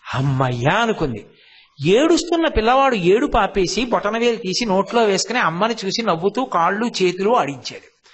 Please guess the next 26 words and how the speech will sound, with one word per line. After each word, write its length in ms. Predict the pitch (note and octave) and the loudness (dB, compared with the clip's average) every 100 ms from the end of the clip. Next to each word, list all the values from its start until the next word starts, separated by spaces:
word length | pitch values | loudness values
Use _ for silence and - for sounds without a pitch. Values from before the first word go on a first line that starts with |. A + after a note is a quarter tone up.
| - - - - - - | -20 -20 -20 -20 -10 -4
ఆ 20 | |
పిల్లవాడిని 680 | F3+ - D#3+ A3+ D#4 D#4 A#3+ | -4 -2 0 4 4 2 2
ఎత్తుకుని 440 | F#3+ - A3+ F#3 B3 | -2 -2 -2 0 2
ఆవిడ 220 | C#4+ A3+ - | 2 2 0
పరుగు 260 | F#3 B3 D#4+ | 0 2 2
పరుగున 380 | D4+ C#4 A#3 C4 | 2 0 2 0
నరసింహవనానికి 760 | A#3 G#3+ B3 A3 A#3 G#3 F#3 A3 | 0 0 0 2 2 0 -2 -4
వెళ్ళింది. 280 | E3 C#3 A2 - - - - - - - - | -4 -6 -12 -18 -20 -20 -18 -18 -18 -10 -4
చంద్రశేఖర 500 | F#3+ B3 B3 C#4+ B3 | -2 0 0 0 0
భారతీ 500 | D#3+ E3+ A3 B3 C#4 | 0 2 2 0 -2
స్వామి 560 | - G3 G#3+ A#3 F#3 A3 | -2 0 0 0 0 0
అభిషేకం 580 | D3+ G#3 C4+ C4+ B3 | 0 0 -2 -2 -2
పూర్తి 340 | F#3+ G#3 G#3 A3+ | 0 -2 -2 -6
చేసి 260 | G#3+ G3+ | -6 -4
భక్తులందరినీ 800 | G#3 D#3 - C4 B3 G#3 G#3 G#3 G#3+ | -4 -6 -4 -2 -2 0 -2 -2 -2
ఆశీర్వచనం 760 | E3+ F#3 A#3 A#3 A#3 G#3+ F#3+ | -2 0 0 -2 -2 -2 -2
చేసి 200 | F3 F#3 | -2 0
వెళ్ళిపోతున్నారు, 580 | G#3 G3 A3+ G#3+ F3 C#3 | -2 -2 -4 -2 -2 -4
మెట్లెక్కాలి. 560 | D3+ D3 G#3+ - C3+ G#2+ - _ _ _ _ _ E3+ | -4 -2 -2 0 -4 -6 -20 _ _ _ _ _ -2
ఈవిడ 360 | F#3 D#3 - | 0 0 0
గబగబా 360 | D3+ G#3+ A#3 A#3+ | 0 2 2 2
పిల్లాన్ని 420 | A#3+ F#3+ A3 A3+ | 0 0 0 0
తీసుకెళ్ళింది, 520 | G#3 F#3+ - F#3+ F#3+ | -4 -4 -2 -2 -2
నోట 280 | D3+ D#3+ G3 | 0 0 0
మాట 280 | G3 F#3+ G3+ | 0 0 -2
లేదు. 360 | G3 G#3 E3 | -2 -4 -6